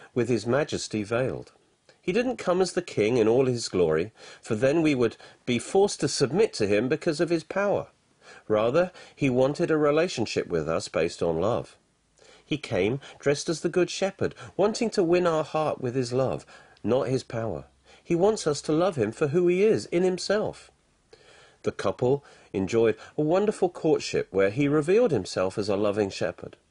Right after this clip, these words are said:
It says that he declared his love for her and awoke her love under the apple tree.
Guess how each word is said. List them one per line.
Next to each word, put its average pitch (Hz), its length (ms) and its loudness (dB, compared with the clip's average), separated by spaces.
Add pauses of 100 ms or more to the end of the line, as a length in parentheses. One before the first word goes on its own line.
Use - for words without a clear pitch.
(320)
It 139 100 -2
says 175 260 0
that - 140 0
he 180 140 -2
declared 190 460 0
his 170 180 -2
love 156 260 0
for - 160 -4
her 76 260 0 (220)
and 117 140 2
awoke 151 400 4
her 120 160 0
love 76 420 -2
under 160 240 0
the 156 100 0
apple 151 300 -4
tree. 69 360 -8